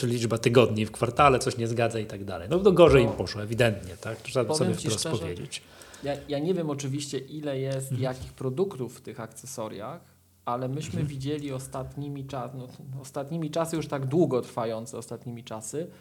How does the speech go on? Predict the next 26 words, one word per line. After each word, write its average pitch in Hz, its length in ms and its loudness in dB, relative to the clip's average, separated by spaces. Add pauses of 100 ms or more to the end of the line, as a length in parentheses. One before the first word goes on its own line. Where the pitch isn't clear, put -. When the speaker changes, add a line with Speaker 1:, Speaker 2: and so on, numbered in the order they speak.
(280)
Speaker 2:
że 139 120 -6
były 156 200 -4
problemy 135 400 0
z 127 60 -4
dostępnością. 127 760 -8 (420)
I 147 80 -6
to 165 140 2
bardzo 156 580 2
abstrakcyjnych 135 840 -6
akcesoriów. 117 560 -12
Na 185 80 -8
przykład 185 200 0
Speaker 1:
Mhm. 196 60 -10 (120)
Speaker 2:
klawiatury 131 360 -4
do 113 140 -2
iPada 107 320 -8
się 120 120 -12
nie 117 80 -10
dało 113 200 -6
kupić 127 280 -12
dwa 120 180 -8
miesiące. 113 580 -12 (520)
Speaker 1:
O, 95 240 2
Speaker 2:
E, 101 60 -12
Speaker 1:
widzisz. 117 360 -6
Speaker 2:
teraz, 247 360 0